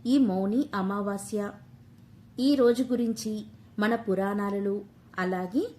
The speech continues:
పరిహార శాస్త్రంలో కూడా విశేషంగా చెప్పడం జరిగింది. అత్యంత విశేషమైన ఈ మౌని అమావాస్యలో మౌని అంటే మౌనంగా ఉండడం, అమావాస్య అంటే చీకటి అని అర్థం.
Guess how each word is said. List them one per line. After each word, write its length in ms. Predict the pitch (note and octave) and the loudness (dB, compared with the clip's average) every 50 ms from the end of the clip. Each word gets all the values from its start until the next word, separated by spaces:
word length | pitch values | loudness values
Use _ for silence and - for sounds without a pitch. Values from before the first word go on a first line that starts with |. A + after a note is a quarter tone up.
| - - - - - | -20 -20 -6 0 2
పరిహార 400 | A3+ A#3 C4 D4 D#4+ E4+ F4 F#4 | 2 2 2 0 0 0 -2 -2
శాస్త్రంలో 640 | - - D4 B3 A#3 - - A#3 A3+ A#3 A3+ A3+ A3 | -2 -2 -2 -4 -4 -4 -4 -4 -2 0 0 -2 -2
కూడా 460 | A3 - G3 F#3+ F#3+ G3 G3 G3 G3 - - - - - - - _ | -2 -2 -2 -2 0 -2 -4 -4 -8 -12 -20 -20 -20 -20 -20 -14 _
విశేషంగా 680 | G#3 A#3 A#3+ - F4 G4 F#4 - D#4+ C#4 G#3+ F#3+ G#3+ A3+ - - | -4 -2 0 0 0 0 0 0 0 0 0 0 0 -2 0 -2
చెప్పడం 360 | G#3+ F#3+ - G3+ G3 G#3 A3 | -4 -2 -2 -2 -2 0 0
జరిగింది. 560 | G3+ G3+ G3 F#3 F#3 F#3+ F#3+ G3 F#3+ G#3 G3+ - - - - - - - - - - - - - - - - - - - G#3+ | 0 0 0 0 0 -2 -2 -2 -2 -2 -6 -8 -14 -20 -20 -20 -20 -20 -20 -20 -20 -20 -20 -20 -20 -20 -20 -20 -10 -2 -2
అత్యంత 480 | A3+ A3 - - - C4 C4 B3+ C4 | -2 -2 -2 0 2 2 4 4 2
విశేషమైన 1040 | C4 A#3 F#3+ F#3+ - - A3+ A3+ A3+ - A#3 A3+ A3 G#3+ G3+ G3+ G3+ G3 G3 G3 G3 - - - - - - - - | 2 2 2 -2 -2 0 0 0 0 0 -4 -2 -2 -2 -2 -2 -2 -4 -4 -6 -8 -12 -20 -20 -20 -20 -14 -6 -2
ఈ 140 | A3+ B3 B3 | 0 2 2
మౌని 440 | A3+ G#3 F#3 F#3 F#3+ G3+ A3 A#3 - - | 2 0 0 0 0 0 0 -2 -2 -4
అమావాస్యలో 920 | F#3+ F#3 F#3+ F#3+ G3 F#3+ G3 F#3+ F#3+ - - G#3 G3 G3 A#3+ F4+ B4 C#5 - - - - - - - - | -4 -2 0 -2 -2 0 -2 -4 -4 -4 -4 -4 -2 0 0 -2 -2 -4 -10 -20 -20 -20 -20 -14 -4 -2
మౌని 460 | G3+ G3+ G3+ G#3 A3+ B3+ C#4+ C#4+ C4 | -2 0 0 2 2 4 4 4 4
అంటే 440 | A#3 G#3 G3+ G3 - G3+ F#3+ F#3+ F#3+ - - - - - - _ A3 | 2 0 -2 -2 -2 0 0 0 -2 -4 -12 -20 -20 -20 -14 _ -2
మౌనంగా 560 | G#3+ G#3+ A#3 C4 C#4+ D4+ D4 C#4 A3 A#3 B3+ | 0 2 4 4 4 6 4 4 4 2 0
ఉండడం, 540 | B3 G#3 F#3 F3 F3+ F#3 F#3+ G3+ G3 G3+ - - - - - - - _ - - - - - F3 | 0 0 -2 -2 -2 -2 0 0 -2 -4 -6 -14 -20 -20 -20 -20 -20 _ -20 -20 -20 -10 -4 -2
అమావాస్య 640 | F#3 G3 G3+ G#3 G#3+ G#3 G#3+ G#3 G3+ - - A3 G3+ | 0 2 2 2 2 0 0 -2 -4 -4 -4 -2 -2
అంటే 360 | G3 F#3+ F3+ F3 - - B3+ G4 C5 - - - - - - - - - | -2 -2 -4 -4 -2 -2 -2 -2 -2 -8 -14 -20 -20 -20 -20 -4 0 2
చీకటి 440 | D#4 D#4+ D4+ D#4 F4 - - E4+ C#4+ | 2 2 2 0 -2 0 2 2 2
అని 200 | A3 F#3 G#3 A#3+ | 2 2 2 0
అర్థం. 400 | A#3 G3+ F3 E3 F#3 G3+ F#3+ | 0 -2 -2 -2 -4 -4 -4